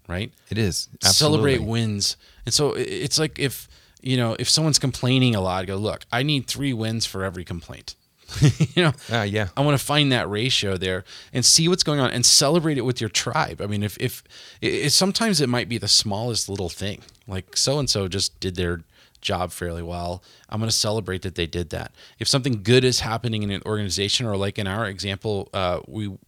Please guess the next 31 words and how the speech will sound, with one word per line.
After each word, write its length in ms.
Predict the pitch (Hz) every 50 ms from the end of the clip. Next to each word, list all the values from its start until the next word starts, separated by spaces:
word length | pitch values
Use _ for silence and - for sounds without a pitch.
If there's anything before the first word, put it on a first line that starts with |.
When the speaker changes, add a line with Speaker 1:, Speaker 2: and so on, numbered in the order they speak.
| _ _ _
Speaker 1:
are 140 | 82 101 101
in 80 | 98 92
a 60 | 87 -
church 440 | - - - 190 220 - - - - - - -
context, 600 | - 107 90 90 - - 90 85 - - - - - - - - - - - - - _ _ _ -
uh, 140 | - - - - -
I'm 220 | - 143 170 196
gonna 180 | 202 170 127 113
really 320 | 104 117 131 127 113 101
try 200 | - - 113 101
to 80 | 92 87
pull 280 | - - 104 104 101
out 240 | 92 92 82 65 85
wins 320 | 87 95 98 107 104 90
and 160 | 92 95 87 87
see 320 | - - - 117 113 113
where 240 | 107 98 98 95 90
the 80 | 82 87
mission 400 | 90 92 98 - - 104 92 85
is 140 | 85 78 87
really 200 | 90 85 85 82
being 240 | - 87 82 80 78
lived 280 | 80 85 82 78 - 85
out. 180 | 85 87 85
Start 220 | - - 98 92 -
celebrating 560 | - - 120 104 98 101 87 98 101 95 87
the 80 | 78 -
people 320 | - - 104 - - 92
within 300 | 92 87 - 95 101 113
this 160 | 113 107 -
community 600 | - - 101 95 95 95 92 92 90 92 92 92